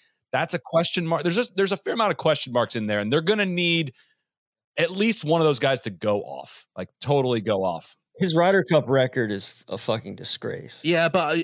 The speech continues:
Speaker 3: i-, i-, it's not good,
Speaker 1: It's
Speaker 3: and he's fully aware of that, but I,
Speaker 1: first
Speaker 3: I,
Speaker 1: home
Speaker 3: I would
Speaker 1: one.
Speaker 3: say
Speaker 1: This is the first home one.
Speaker 3: Right, it's a first home one, and look, he says at Hazeltine he was just not ready for that. He was a twenty-year-old pup, like, rabbit in the headlights. He just didn't know what was going on at that Ryder Cup at all.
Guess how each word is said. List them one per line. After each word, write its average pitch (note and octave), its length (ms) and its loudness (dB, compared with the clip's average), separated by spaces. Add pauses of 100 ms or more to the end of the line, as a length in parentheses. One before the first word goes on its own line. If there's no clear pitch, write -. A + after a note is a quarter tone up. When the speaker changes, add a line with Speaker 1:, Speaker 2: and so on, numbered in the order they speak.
Speaker 3:
i-, F3+ 140 -4
i-, D3+ 160 -2
it's C#3+ 180 -2
not D3 160 2
good, G#2+ 320 2
Speaker 1:
It's - 80 -4
Speaker 3:
and A2+ 100 2
he's A2 200 -4
fully A#2 240 0
aware G2+ 260 0
of G#2+ 60 -2
that, A2+ 220 -2
but A#2 140 -4
I, C3+ 100 -2
Speaker 1:
first F3 260 0
Speaker 3:
I, D3+ 60 4
Speaker 1:
home C3 100 2
Speaker 3:
I C3 80 2
would C#3 100 2
Speaker 1:
one. - 20 -8
Speaker 3:
say D3+ 380 -2
Speaker 1:
This B2+ 120 -10
is - 40 -8
the D3 80 -6
first G#2+ 240 -4
home E2+ 160 -8
one. C#3 80 0
Speaker 3:
Right, A2+ 260 0
it's C3+ 160 -2
a D#3 60 0
first - 300 -2
home C#3 180 2
one, B2 180 -2
and A#2 300 -4
look, A#2+ 180 -4
he C#3+ 360 -4
says A#2 380 -2
at - 80 -16
Hazeltine G#2 440 -8
he A2 140 -8
was G2+ 80 -8
just - 180 -8
not G#2+ 240 -2
ready F#2 220 -8
for - 140 -10
that. F#2+ 200 -8
He A2 80 -6
was G2 80 -10
a G#2+ 80 -8
twenty-year-old G#2 720 -4 (100)
pup, G#2 300 -2 (120)
like, F#2+ 340 -8 (560)
rabbit A#2+ 320 0
in G#2+ 60 -10
the G2 80 -4
headlights. G2 580 -4
He A2 100 -8
just G#2+ 200 -6
didn't G2+ 180 -2
know G2 80 -2
what F#2+ 180 -2
was F#2+ 120 -12
going F2+ 240 -4
on F2+ 160 -6
at F#2 60 -12
that G2 120 -6
Ryder F#2+ 240 -6
Cup - 220 -8
at - 160 -8
all. F#2 240 -4